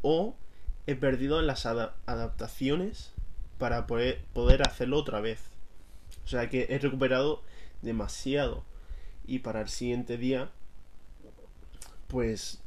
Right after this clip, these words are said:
no voy a progresar nada igual. Entonces, tengo que tener en cuenta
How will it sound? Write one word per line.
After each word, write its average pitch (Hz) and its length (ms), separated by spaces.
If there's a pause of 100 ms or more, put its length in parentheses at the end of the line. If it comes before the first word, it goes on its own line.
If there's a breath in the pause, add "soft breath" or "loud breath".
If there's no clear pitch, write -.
no 120 220
voy 123 140
a 123 100
progresar 110 680
nada 110 460
igual. 107 440
Entonces, 117 640 (2000 soft breath)
tengo 143 200
que 139 140
tener 143 320
en 139 120
cuenta 151 500